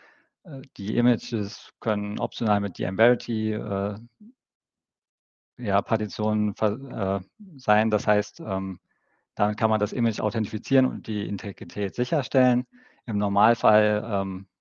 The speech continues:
erweitern diese Images das Host-Dateisystem, aber man kann zum Beispiel auch das init-A D erweitern oder das sichtbare Dateisystem von Systemd Service Units oder Portable Services.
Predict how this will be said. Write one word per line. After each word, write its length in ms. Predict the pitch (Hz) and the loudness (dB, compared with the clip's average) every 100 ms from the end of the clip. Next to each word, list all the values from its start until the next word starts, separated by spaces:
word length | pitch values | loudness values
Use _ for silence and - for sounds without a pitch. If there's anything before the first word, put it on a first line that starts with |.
| _ | _
erweitern 400 | - 101 107 113 | -2 2 2 2
diese 140 | 101 - | -2 -4
Images 420 | 107 107 101 - | -4 -4 -8 -10
das 180 | 87 - | -12 -4
Host-Dateisystem, 880 | 139 139 139 131 123 110 127 117 107 | -4 -2 -2 0 0 0 0 0 0
aber 140 | 104 | 0
man 160 | 98 98 | 0 -2
kann 180 | 107 | -4
zum 120 | 104 101 | -2 0
Beispiel 260 | 101 113 | 0 -2
auch 100 | 95 | -6
das 180 | 90 110 | -6 -6
init-A 360 | 156 131 123 113 | 0 0 2 -2
D 220 | 113 107 | -2 -2
erweitern 760 | 113 101 101 101 101 101 101 | -2 0 0 0 -4 -4 -8
oder 260 | 101 107 98 | -8 -8 -6
das 200 | 104 - | -6 -6
sichtbare 400 | 117 - 107 95 | -10 0 0 2
Dateisystem 800 | 95 - 107 101 101 - 98 101 | -2 0 0 0 -2 -6 -8 -8
von 200 | - 92 | -8 -8
Systemd 400 | 98 95 101 92 | -10 -12 -12 -12
Service 380 | - 98 98 - | -8 -8 -8 -10
Units 400 | 98 95 - - _ _ _ _ | -10 -10 -14 -20 _ _ _ _
oder 260 | 101 98 95 | -6 -2 -2
Portable 480 | - 104 98 98 92 | 0 0 0 -2 -4
Services. 580 | - 101 - - - | -4 -6 -6 -12 -18